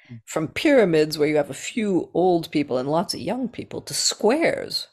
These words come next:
Speaker 2: where you're basically seeing countries balancing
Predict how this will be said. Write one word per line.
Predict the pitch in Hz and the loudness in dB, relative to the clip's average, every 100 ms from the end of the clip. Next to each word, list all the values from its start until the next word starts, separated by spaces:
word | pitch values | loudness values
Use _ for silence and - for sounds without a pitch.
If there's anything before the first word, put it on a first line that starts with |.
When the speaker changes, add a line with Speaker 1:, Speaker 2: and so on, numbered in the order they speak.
| _ | _
Speaker 2:
where | 151 170 | -2 0
you're | 175 | 0
basically | 170 - 247 311 - - - 156 | 0 0 0 0 -6 -10 -10 -10
seeing | - - 240 147 170 - _ _ _ _ | -8 -4 -4 -4 -6 -10 _ _ _ _
countries | - 196 - 165 143 143 - _ | -2 0 2 2 2 -6 -18 _
balancing | 156 196 202 180 - - 87 | 0 2 2 2 -2 -6 -8